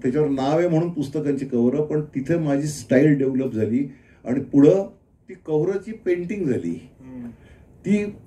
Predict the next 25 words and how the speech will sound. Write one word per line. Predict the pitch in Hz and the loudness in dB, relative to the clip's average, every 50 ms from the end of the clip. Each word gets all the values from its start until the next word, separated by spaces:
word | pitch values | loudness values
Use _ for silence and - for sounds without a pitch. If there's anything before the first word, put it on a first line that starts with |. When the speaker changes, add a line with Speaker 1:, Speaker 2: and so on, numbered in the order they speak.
| - - - - | -20 -20 -18 -16
Speaker 1:
कव्हराची, | 113 - - - 123 127 139 143 156 160 156 - 175 175 175 175 - - - - | -16 -16 -4 0 2 2 4 4 2 0 0 -2 -4 -4 -4 -4 -10 -18 -12 -4
आणि | - 214 240 240 240 - - - - - | 2 4 4 4 4 0 -6 -12 -6 2
कव्हर | 151 151 180 208 220 | 4 6 6 4 2
करण्याची | 214 190 180 175 175 190 202 202 - 226 220 - - _ _ _ _ _ - 131 | -2 -2 -4 -4 -2 -4 -6 -4 -4 -6 -6 -6 -10 _ _ _ _ _ -8 -6
गंमत | 143 151 165 180 214 226 214 | -6 -4 -2 0 2 2 4
अशी | 185 156 - 175 185 | 2 0 0 -2 -4
की | 180 - - 202 | -6 -4 -4 -4
अजूनही | 202 - 165 170 208 247 277 294 | -2 2 4 6 8 8 8 8
मला | 277 262 247 233 | 4 4 2 0
कव्हर | 226 - 196 185 190 190 | -2 -2 0 0 0 0
करायला | - 170 165 160 156 151 139 | 0 -2 -4 -2 -2 0 0
आवडतं, | 120 117 113 - - - - - - - - _ _ _ | 0 0 -2 -4 -6 -8 -10 -14 -16 -16 -20 _ _ _
पण | 127 127 | -12 -12
तुझ्या | 127 - - 143 143 175 | -12 -10 -8 -6 -4 -4
पुस्तकाचं | 175 165 147 - - 165 180 175 175 180 | -4 -6 -8 -8 -6 -6 -4 -4 -4 -2
कव्हर | 175 180 185 180 | -2 -2 -2 0
मी | 185 196 | 0 0
करणार | 196 190 156 135 117 107 101 | 0 2 2 2 2 2 2
आहे. | 95 90 | 0 0
Speaker 2:
हम्म. | 80 80 - - - - - - - - - - - - - - - - - - - - - - - | -2 -2 -6 -12 -16 -18 -18 -18 -20 -20 -20 -20 -20 -20 -20 -20 -20 -20 -20 -20 -20 -20 -16 -2 4
Speaker 1:
कारण | 196 233 247 285 302 | 4 6 6 6 4
एक | 294 - - - - - - - 160 | 0 -2 -6 -14 -20 -20 -20 -18 -16
मजा | 165 175 175 175 190 190 226 269 | -16 -14 -8 -6 -6 0 0 2
आहे | 254 233 - | 2 2 0
त्याच्यामध्ये. | 185 156 - 156 143 127 117 110 - 87 80 | 0 -2 -2 -2 -2 -2 -4 -6 -8 -10 -12